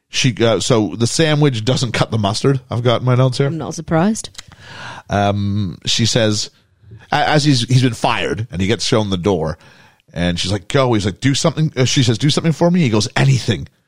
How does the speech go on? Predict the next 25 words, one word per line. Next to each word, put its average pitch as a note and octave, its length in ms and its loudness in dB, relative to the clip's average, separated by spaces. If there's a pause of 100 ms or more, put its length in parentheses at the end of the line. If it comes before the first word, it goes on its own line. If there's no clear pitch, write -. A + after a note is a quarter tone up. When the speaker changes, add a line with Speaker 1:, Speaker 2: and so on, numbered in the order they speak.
Speaker 1:
She - 140 -6
goes, A2 160 0
"Forget G#2 440 -4
me." - 300 -12 (720)
He - 100 -6
goes, G#2 120 -2
"No, C#3+ 280 4
I'm C3 260 0
gonna, A2+ 260 0 (340)
I'm C3+ 60 -2
gonna A#2 140 2
wait C#3+ 180 2
at A#2 40 -2
the G#2 60 -4
train C3+ 300 2
station G2 380 -2
every G#2+ 180 2
day G#2+ 180 0
at - 100 -6
five G#2 380 -4
P G#2 240 0
M F2 140 -2
until F#2+ 300 -2
you E2+ 160 -2
come." D2 320 -4